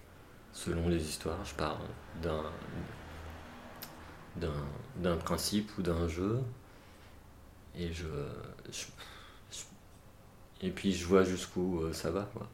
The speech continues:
Et c'est plus, euh, une pensée, euh, comme tu disais, serpentine finalement que, que linéaire,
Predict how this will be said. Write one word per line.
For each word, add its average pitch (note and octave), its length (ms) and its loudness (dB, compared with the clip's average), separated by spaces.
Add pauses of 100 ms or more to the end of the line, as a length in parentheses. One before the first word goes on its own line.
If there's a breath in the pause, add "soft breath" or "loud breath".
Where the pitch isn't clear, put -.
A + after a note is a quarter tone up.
(220)
Et F2+ 60 0
c'est - 200 6
plus, - 380 0
euh, F#2 80 10
une F#2+ 140 8
pensée, F#2+ 400 6
euh, F2 320 8
comme F#2 160 4
tu F2+ 100 -2
disais, F2+ 320 4
serpentine G#2+ 800 4
finalement F#2+ 440 4
que, - 220 -2 (440 loud breath)
que F#2+ 100 0
linéaire, F2+ 460 2